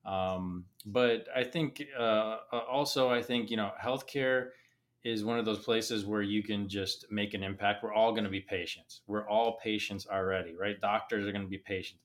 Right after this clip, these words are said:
Everybody is part of the healthcare system, um, uh, you know, multiple times in our, in our life. We average in the U S going to the doctor's office three to four times a year. So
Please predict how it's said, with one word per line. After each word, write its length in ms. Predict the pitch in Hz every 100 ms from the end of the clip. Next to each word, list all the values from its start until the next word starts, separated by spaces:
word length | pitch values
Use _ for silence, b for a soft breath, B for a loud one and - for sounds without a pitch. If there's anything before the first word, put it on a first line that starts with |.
| _
Everybody 880 | 127 127 113 117 104 107 101 98 95 b b _
is 120 | 107
part 460 | 101 - 104 101 -
of 80 | 95
the 80 | 95
healthcare 520 | 101 98 - 95 92
system, 680 | - 92 - 92 92 90 - _ _ _ _ _
um, 500 | 98 90 87 87 87 -
uh, 240 | 92 92 90 98 98
you 120 | 98
know, 80 | 87
multiple 640 | 101 113 113 113 104 98
times 420 | - 101 98 92
in 80 | 92
our, 240 | 90 90 -
in 80 | 92
our 140 | 90
life. 180 | 90 87
We 160 | 107 107
average 340 | 110 110 104
in 100 | 104
the 80 | 101 101
U 80 | 104
S 140 | 104 -
going 240 | 101 101
to 60 | 101
the 100 | 98
doctor's 340 | 98 98 101
office 260 | 104 98 -
three 160 | 110
to 60 | 98
four 180 | - 101
times 320 | 107 101 92
a 60 | 92
year. 400 | 107 120 92 85
So 480 | - 113 107 101